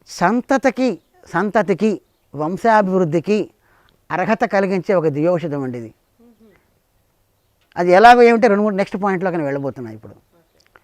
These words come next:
ఈ సృష్టి క్రమంలో ప్రకృతి ధర్మాల్లో మెచ్యూరిటీ అనేది ఒకటండి.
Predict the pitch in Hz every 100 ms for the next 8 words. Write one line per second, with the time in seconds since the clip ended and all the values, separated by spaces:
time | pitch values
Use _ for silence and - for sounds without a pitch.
0 | _ _ _ _ _ _ _ _ - -
1 | 202 269 247 233 233 233 208 196 208 240
2 | _ _ 180 - 220 202 202 196 190 180
3 | 156 170 _ _ - 160 156 202 196 180
4 | 165 135 127 131 120